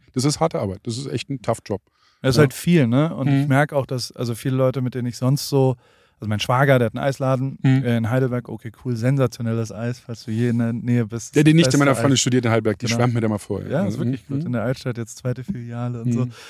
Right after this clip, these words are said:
Speaker 2: Ähm, und der sagt immer,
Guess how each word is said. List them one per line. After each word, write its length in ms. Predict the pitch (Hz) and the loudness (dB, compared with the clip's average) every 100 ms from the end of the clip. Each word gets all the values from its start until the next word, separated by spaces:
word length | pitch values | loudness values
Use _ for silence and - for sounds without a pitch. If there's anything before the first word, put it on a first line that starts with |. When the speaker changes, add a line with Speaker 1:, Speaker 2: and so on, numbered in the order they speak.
| - - | -14 2
Speaker 2:
Ähm, 300 | 131 131 139 - | 4 4 -2 -6
und 540 | 147 131 131 - - 139 | 2 2 2 -2 -6 0
der 480 | 151 175 175 175 - _ _ _ _ - | 4 6 4 2 -4 _ _ _ _ -10
sagt 420 | 131 143 147 - | 2 4 4 0
immer, 460 | 135 143 139 139 | -4 0 2 2